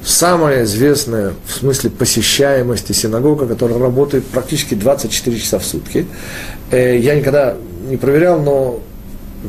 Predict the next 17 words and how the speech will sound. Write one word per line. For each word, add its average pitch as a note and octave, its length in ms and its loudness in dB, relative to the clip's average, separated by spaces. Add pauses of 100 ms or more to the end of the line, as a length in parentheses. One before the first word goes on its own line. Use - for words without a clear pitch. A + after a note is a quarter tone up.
молитву D3+ 380 4
Мари D3 400 4
в A#2 100 -4
ней B2+ 100 0
можно B2+ 240 0
молиться C3 260 2
до C3+ 180 4
двух C3+ 220 2
часов G2 320 -2
ночи, G2 280 -2
мне A2+ 160 -4
сказали. B2+ 400 0 (360)
Например, A#2+ 300 2 (280)
у B2+ 60 2
нас F#3+ 320 2
в G#2+ 140 0
нашем A#2 400 0